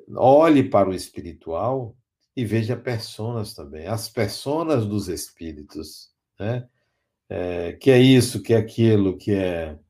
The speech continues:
é, tá sempre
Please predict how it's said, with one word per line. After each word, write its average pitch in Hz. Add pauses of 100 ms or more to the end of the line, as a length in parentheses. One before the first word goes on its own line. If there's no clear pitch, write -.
(600)
é, 90
tá 117
sempre 107